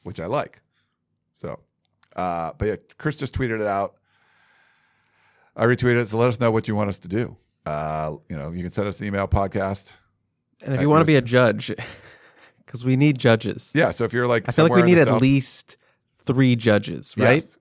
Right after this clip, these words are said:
Speaker 1: If you're
Speaker 2: At
Speaker 1: somewhere in the
Speaker 2: least
Speaker 1: South
Speaker 2: three.
Speaker 1: Bay.
Speaker 2: It can't be one person. It has to be.
Speaker 1: We did this. Uh, so I coached volleyball class, and there was a, actually, it's funny. Two set the, these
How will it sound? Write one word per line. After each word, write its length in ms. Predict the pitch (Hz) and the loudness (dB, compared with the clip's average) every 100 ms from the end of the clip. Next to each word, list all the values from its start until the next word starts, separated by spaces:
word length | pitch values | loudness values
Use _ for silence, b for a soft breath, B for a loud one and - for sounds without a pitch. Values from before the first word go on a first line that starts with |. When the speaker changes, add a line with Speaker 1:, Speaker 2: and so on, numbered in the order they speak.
| _ | _
Speaker 1:
If 60 | 101 | -4
you're 80 | 120 | 0
Speaker 2:
At 60 | |
Speaker 1:
somewhere 140 | 120 131 | 2 4
in 40 | |
the 40 | 143 | 2
Speaker 2:
least 100 | - | 2
Speaker 1:
South 140 | 123 | 2
Speaker 2:
three. 100 | 113 | 2
Speaker 1:
Bay. 140 | 113 107 | 0 2
Speaker 2:
It 40 | |
can't 160 | 151 151 | 4 4
be 80 | |
one 240 | 151 131 127 | 4 4 4
person. 420 | - 110 - 98 | 2 -2 -2 -8
It 100 | - | -8
has 260 | 120 120 - | -8 -8 -8
to 80 | 117 | -8
be. 320 | 117 113 110 _ _ _ _ | -8 -8 -12 _ _ _ _
Speaker 1:
We 140 | 120 135 | -4 -2
did 240 | 156 165 | -2 -2
this. 300 | 190 156 - 120 | 0 0 -2 0
Uh, 420 | 117 110 110 101 _ _ _ | 2 2 0 -2 _ _ _
so 560 | - 110 101 101 101 _ _ | -4 -2 0 -2 -6 _ _
I 120 | 101 104 | -6 -2
coached 380 | 127 123 - 90 | -2 -2 -4 -6
volleyball 460 | 110 117 98 90 | 0 0 0 -6
class, 600 | 85 80 78 85 - - _ - | -6 -8 -8 -10 -12 -18 _ -10
and 400 | 95 90 90 82 | -8 -8 -8 -6
there 120 | 95 | -6
was 200 | 95 85 | -6 -6
a, 260 | 95 92 - - | -6 -6 -10 -4
actually, 240 | 120 - | -4 -4
it's 140 | 117 - | -8 -4
funny. 300 | 135 98 87 _ | -4 -4 -10 _
Two 140 | 147 | -6
set 260 | 139 143 139 | -2 -4 -2
the, 200 | 117 95 - | -6 -8 -14
these 320 | - 113 - | -8 -8 -8